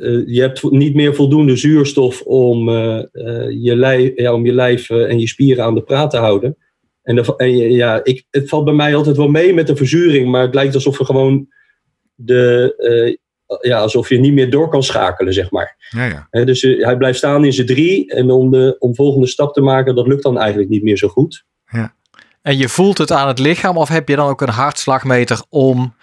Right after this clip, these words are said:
Speaker 3: dat je gewoon even checkt van hoe staat het ervoor en, en dat
Speaker 1: Ja.
Speaker 3: je dat een, een soort, eh, ja, houvast geeft op dat moment van, ah, nou weet ik wat,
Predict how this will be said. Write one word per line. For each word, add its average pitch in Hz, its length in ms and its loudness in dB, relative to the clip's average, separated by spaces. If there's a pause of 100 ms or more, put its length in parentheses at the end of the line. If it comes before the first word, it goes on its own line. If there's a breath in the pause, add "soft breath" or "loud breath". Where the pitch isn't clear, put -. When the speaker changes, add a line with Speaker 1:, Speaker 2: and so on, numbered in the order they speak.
(280 soft breath)
Speaker 3:
dat 117 220 -4
je 127 100 0
gewoon 120 260 0
even 123 540 0
checkt 123 400 -4
van 117 260 -2
hoe 117 180 -4
staat 123 320 -2
het 117 140 -10
ervoor 127 440 0
en, 117 200 -8
en 117 240 -4
dat 123 160 0 (100)
Speaker 1:
Ja. 135 80 -2
Speaker 3:
je 120 60 -4
dat 127 240 -2
een, 123 200 -10
een 123 100 -8
soort, 123 340 -2
eh, 120 260 0 (600 loud breath)
ja, 127 480 -2
houvast 131 640 -2
geeft 127 440 -2
op 117 180 -10
dat 127 160 -2
moment 127 380 -2
van, 120 200 -10
ah, 113 300 -4
nou 110 200 -2
weet 117 220 -2
ik 107 100 -12
wat, 113 340 -4